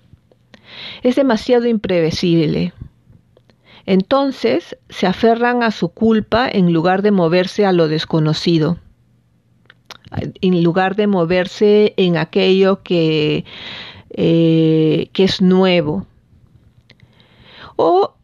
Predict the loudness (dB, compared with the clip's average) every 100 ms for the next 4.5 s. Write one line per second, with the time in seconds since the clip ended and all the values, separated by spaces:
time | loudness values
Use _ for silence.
0 | -4 -2 0 2 2 0 0 0 0 -2
1 | 0 0 2 2 0 0 0 2 2 2
2 | 2 0 0 -2 -4 -2 0 2 2 0
3 | 0 -2 -4 -2 -4 -2 -2 0 -2 -2
4 | -2 -2 -4 -10